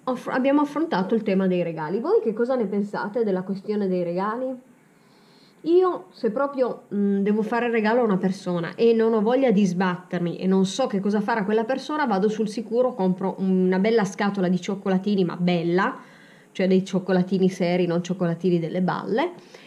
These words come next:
e regalo quella, perché secondo me, eh, con le cose da mangiare non si sbaglia mai.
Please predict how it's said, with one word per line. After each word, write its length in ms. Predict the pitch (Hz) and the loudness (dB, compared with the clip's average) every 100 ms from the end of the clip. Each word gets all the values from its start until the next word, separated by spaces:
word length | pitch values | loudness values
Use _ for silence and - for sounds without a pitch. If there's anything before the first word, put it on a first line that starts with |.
| - | -16
e 240 | - 262 - | -4 -4 -2
regalo 540 | 247 247 240 160 208 | -2 0 2 2 0
quella, 520 | 202 170 - 110 190 202 202 - | -2 -4 -4 -4 -4 -4 -6 -8
perché 240 | 226 233 | -2 0
secondo 360 | 226 247 262 277 | 0 0 0 0
me, 280 | 240 247 | 0 -2
eh, 420 | - 196 180 175 175 | -2 0 2 2 0
con 240 | 208 220 | 0 2
le 380 | 220 196 - 196 | 2 2 0 0
cose 240 | 208 226 | 2 2
da 80 | 220 | 2
mangiare 420 | 220 247 262 269 | 0 0 0 0
non 160 | 240 190 | 2 0
si 140 | 190 | 0
sbaglia 480 | 202 185 160 170 - - | -2 0 0 -2 -6 -4
mai. 460 | 180 - 101 175 | -4 -4 -6 -8